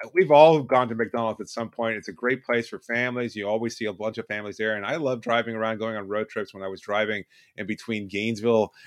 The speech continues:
and Orlando to cover games, it was always fun. Or even when I, we're taking trips down to Miami, you always know there's a McDonald's there, and it's always a reliable place that you can count on.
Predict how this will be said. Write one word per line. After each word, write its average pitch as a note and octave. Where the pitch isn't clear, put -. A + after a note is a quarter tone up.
and C3
Orlando B2
to A2
cover A2+
games, A2
it G2
was F#2
always G#2
fun. G#2+
Or A#2
even F3
when F3
I, D#3
we're D3
taking C#3
trips -
down C3+
to B2+
Miami, A#2
you G#2
always B2
know A#2+
there's G#2
a G2
McDonald's G2
there, G#2
and F#2
it's E2
always G#2+
a F#2+
reliable G#2
place G#2
that G2+
you F#2
can F#2
count G#2
on. G2